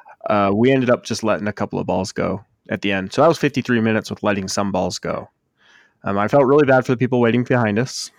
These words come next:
<laughs> but I don't know. I, it's not a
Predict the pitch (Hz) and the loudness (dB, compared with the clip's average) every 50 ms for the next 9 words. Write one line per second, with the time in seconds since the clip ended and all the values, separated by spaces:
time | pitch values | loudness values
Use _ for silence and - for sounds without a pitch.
0 | _ _ _ - 110 98 87 117 107 - - 110 110 104 - _ _ _ - - | _ _ _ -12 -8 -6 -6 -6 -6 -6 -4 -4 -4 -4 -4 _ _ _ -20 -20
1 | - - - _ _ _ _ _ _ _ _ _ _ _ - - 196 202 202 175 | -20 -20 -20 _ _ _ _ _ _ _ _ _ _ _ 0 2 4 4 4 4
2 | 127 104 - - 135 143 131 - - _ _ _ _ _ - - - - _ _ | 2 0 2 4 4 4 4 2 -2 _ _ _ _ _ -20 -20 -20 -20 _ _
3 | _ _ - 143 147 - 180 196 220 185 | _ _ -4 -4 -2 2 2 4 4 4